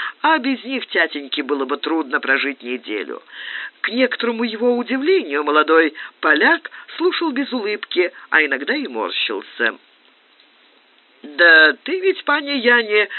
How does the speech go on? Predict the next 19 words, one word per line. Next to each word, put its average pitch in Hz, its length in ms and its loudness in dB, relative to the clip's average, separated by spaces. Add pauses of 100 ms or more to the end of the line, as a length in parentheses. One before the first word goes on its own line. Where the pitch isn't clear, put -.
(160)
не 196 200 -2
монах, 175 600 4
а 143 220 6
фармазон, 156 880 0 (260)
да - 120 0
еще 151 340 0
в 110 80 -10
юнош», 240 640 -2 (420)
говорил, 160 540 2 (180)
оправдываясь 160 800 2
тятенька. 160 720 -2 (360)
Владимир 160 760 4
Красное 151 680 2
Солнышко, 156 680 2
на 156 180 4
что 170 280 0
уж 180 220 -6
праведный 160 560 2
человек, 156 480 2